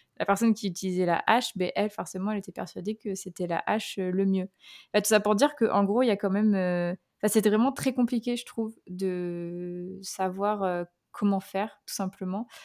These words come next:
Parce que quand on n'a pas confiance en soi, que nous, on n'a aucun outil et que, euh, ben, on demande du coup aux autres de l'aide, mais que eux, ils ont différents outils qui se rejoignent pas, ben, en fait, c'est là tout le principe de la subjectivité sur lequel je pense que tu vas rebondir.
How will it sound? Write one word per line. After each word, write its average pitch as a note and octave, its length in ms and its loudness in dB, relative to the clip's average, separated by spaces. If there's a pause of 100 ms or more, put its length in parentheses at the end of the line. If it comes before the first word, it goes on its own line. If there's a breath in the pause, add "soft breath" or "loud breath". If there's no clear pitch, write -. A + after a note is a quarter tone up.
(200 loud breath)
Parce G3 160 2
que G#3 80 0
quand A3+ 260 -2
on A3+ 40 2
n'a G3 120 2
pas A3+ 180 0
confiance A3+ 520 -6
en G#3 80 -6
soi, A3 240 -4
que F3+ 320 -4
nous, A3+ 320 4
on F#3 80 -2
n'a F3+ 200 -2
aucun A3+ 300 2
outil A3+ 500 2
et F#3 200 0
que, E3+ 680 2
euh, - 80 -4
ben, E3+ 240 0
on E3 120 -2
demande G3 320 2
du F#3+ 120 -2
coup G#3 280 -6
aux F3+ 180 -6
autres F#3+ 380 -4
de E3 160 -4
l'aide, F3+ 440 0 (380 soft breath)
mais G3 140 2
que G#3+ 100 4 (140)
eux, B3+ 100 6
ils G3 160 2
ont G3 60 2
différents G#3+ 560 -2
outils A3 280 -4
qui - 140 -10
se - 180 -6
rejoignent F#3 500 -2
pas, A3+ 300 0 (440)
ben, F#3 640 6
en F3+ 80 2
fait, A3+ 180 -2
c'est F#3+ 160 -2
là G3 200 2 (280)
tout A#3 180 -4
le G#3 80 0
principe G3 380 -6
de F#3 100 -4
la F3+ 120 -2
subjectivité F3+ 680 -8
sur F#3 180 -8
lequel F3+ 220 -8
je E3+ 100 -6
pense F3+ 240 -10
que - 60 -20
tu F#3+ 100 -14
vas F3 120 -4
rebondir. F3 500 -4